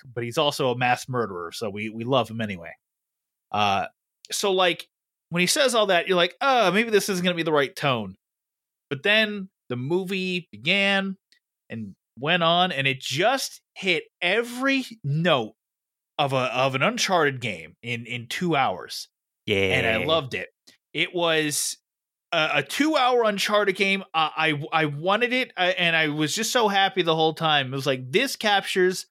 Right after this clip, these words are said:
Speaker 1: the exact spirit of the game," and that's all I wanted from this movie. I don't need it to be fantastic.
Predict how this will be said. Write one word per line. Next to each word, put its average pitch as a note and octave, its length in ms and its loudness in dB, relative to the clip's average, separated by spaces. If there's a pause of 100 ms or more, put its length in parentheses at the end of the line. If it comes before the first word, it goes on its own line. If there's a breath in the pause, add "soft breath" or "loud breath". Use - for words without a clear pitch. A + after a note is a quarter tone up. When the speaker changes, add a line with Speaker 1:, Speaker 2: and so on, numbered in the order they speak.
(220)
Speaker 1:
the B2+ 200 0
exact D#3+ 520 -2
spirit D3 440 -4
of B2+ 220 -2
the C3 80 0
game," A2+ 460 -4 (600)
and B2+ 120 -6
that's C#3+ 180 -2 (100)
all A3+ 220 2
I G#3 80 4
wanted C#3+ 420 0
from G#2 180 -12
this G2 180 -12
movie. G2+ 200 -8
I G2+ 40 -4
don't E3+ 260 -2
need B3 140 -2
it A#3 60 -8
to A#3 60 -12
be A#3 120 -2
fantastic. G#3 800 -2